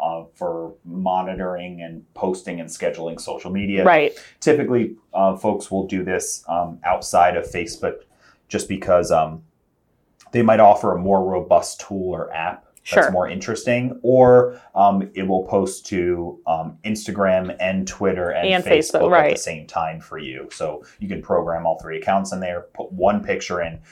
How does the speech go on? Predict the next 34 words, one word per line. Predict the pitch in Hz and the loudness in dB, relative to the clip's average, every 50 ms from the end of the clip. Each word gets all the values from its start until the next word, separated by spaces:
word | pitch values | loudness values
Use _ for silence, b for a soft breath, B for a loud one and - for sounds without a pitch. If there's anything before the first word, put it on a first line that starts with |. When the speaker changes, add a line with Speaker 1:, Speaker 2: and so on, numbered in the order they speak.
| b b b | b b b
Speaker 1:
and | 82 | -14
it'll | 82 80 85 85 | -10 -8 -8 -8
shoot | - - - 92 80 78 | -8 -8 -8 -8 -6 -6
it | |
out | 78 76 76 - | -6 -6 -6 -8
to | - | -6
all | - 78 78 - - | -6 -6 -6 -6 -8
three | 85 80 | -14 -16
at | - - | -16 -16
the | - | -16
same | - 78 62 - | -16 -14 -16 -8
time. | - - 120 113 113 113 110 107 107 b b b b b b | -2 2 4 4 4 2 -2 -6 -8 b b b b b b
Um, | 92 98 98 95 92 92 95 110 | 6 8 8 8 6 4 -6 -2
there's | 113 135 139 135 131 131 - | 2 4 6 6 6 4 4
plenty | - - - - - 165 165 170 185 175 165 | -4 -12 -10 0 6 6 8 8 8 6 6
to | 147 135 135 | 6 6 6
dive | 123 127 123 120 117 101 95 | 8 8 10 8 8 6 4
into | 110 117 120 120 - 123 110 98 | 0 0 -2 -2 0 2 2 4
on | 90 - 90 95 95 98 95 92 | 4 6 6 6 6 4 4 4
that | 98 101 107 107 - | 2 2 2 0 -2
strategy | - - - 113 98 92 92 92 90 92 98 95 | -6 -6 0 2 4 4 2 2 -2 -4 -2 -2
alone. | 90 87 85 85 85 85 87 90 95 107 113 123 123 _ - | 0 0 0 2 4 4 4 4 2 0 -4 -8 -8 _ 4
Speaker 2:
Right. | 196 180 165 156 160 151 - - _ _ - | 6 6 8 8 6 4 0 -6 _ _ -6
Speaker 1:
Whether | 107 110 104 98 92 95 92 | 0 2 4 4 4 4 0
you | 92 92 92 | 0 0 -4
should | 92 - - | -4 0 0
have | 90 87 82 | 0 0 0
different | 87 90 - 95 92 90 - | -2 -6 -6 -6 -8 -6 -4
content | 92 90 90 - - 90 85 - | -4 -4 -4 -4 -6 -8 -8 -8
for | 87 82 | -12 -10
different | 87 87 - 87 85 - | -8 -8 -8 -8 -8 -2
social, | - 110 107 104 - - 104 101 101 - | -2 0 0 0 0 0 0 0 2 6
but, | 95 90 85 82 - - _ _ _ - _ _ _ _ _ _ _ _ _ _ - - | 6 6 6 6 2 -10 _ _ _ -20 _ _ _ _ _ _ _ _ _ _ -4 0
um, | 90 90 85 85 - | 2 2 0 0 -4